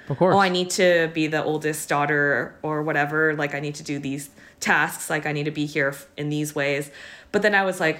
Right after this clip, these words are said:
Speaker 2: "Oh my God, I'm, like, forgetting that I'm a person outside of this
Speaker 1: Yes.
Speaker 2: experience <laughs> with, like,
Speaker 1: Well
Speaker 2: r-,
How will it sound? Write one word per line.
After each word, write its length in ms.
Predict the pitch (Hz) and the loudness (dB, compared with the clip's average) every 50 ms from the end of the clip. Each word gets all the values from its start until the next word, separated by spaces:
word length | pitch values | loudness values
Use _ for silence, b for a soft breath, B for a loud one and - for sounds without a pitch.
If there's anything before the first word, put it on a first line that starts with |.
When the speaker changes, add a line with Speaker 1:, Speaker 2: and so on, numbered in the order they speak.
| - | -6
Speaker 2:
"Oh 120 | - 170 175 | -8 -6 -4
my 160 | 175 165 160 | -4 -4 -2
God, 240 | 160 160 156 151 147 | 0 2 2 4 4
I'm, 160 | 147 156 170 | 2 2 0
like, 160 | 165 160 160 | -2 -4 -4
forgetting 540 | - - 190 160 - 156 165 196 220 220 208 | -4 -4 -2 0 2 2 2 4 2 2 2
that 120 | 196 175 | 2 2
I'm 140 | 170 165 165 | 2 2 2
a 100 | 156 143 | 0 -2
person 600 | - - - - - 160 160 156 - - 147 131 131 | -4 -8 -10 -4 -2 0 0 0 -2 -4 -4 -2 -2
outside 440 | 131 139 - - 156 143 135 139 | -2 -2 -2 -2 0 0 0 0
of 140 | 143 143 147 - - | -2 -6 -10 -10 -8
this 160 | 131 135 127 | -6 -6 -4
Speaker 1:
Yes. 80 | - - | -6 -6
Speaker 2:
experience 840 | - - - - - 110 95 78 78 85 71 - - - - - - - - - | -8 -8 -10 -8 -6 -6 -6 -6 -6 -8 -10 -12 -14 -16 -18 -16 -14 -10 0 2
<laughs> 220 | 254 233 226 - - | 2 2 2 0 -2
with, 280 | 202 175 180 175 180 | 2 4 4 4 4
like, 160 | 180 165 160 165 | 4 6 6 8
Speaker 1:
Well 220 | 180 190 190 175 B B B B B - | 6 6 4 0 B B B B B -6
Speaker 2:
r-, 200 | 160 165 165 143 | -2 -2 -2 -2